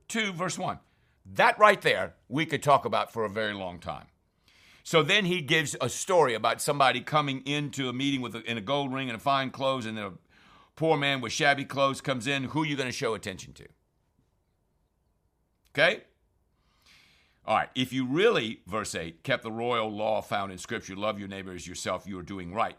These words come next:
But if you show favoritism, you sin and are convicted by the law as lawbreakers. Verse ten, "For k-,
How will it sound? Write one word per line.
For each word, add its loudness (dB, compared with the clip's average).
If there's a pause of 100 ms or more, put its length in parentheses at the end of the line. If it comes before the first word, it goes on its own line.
(140)
But 2
if -8
you -8
show -4
favoritism, -6
you -4
sin -2
and -2
are -6
convicted -6
by 0
the -4
law 4 (240)
as 4
lawbreakers. 4 (1000)
Verse -6
ten, -4 (360)
"For -4
k-, -18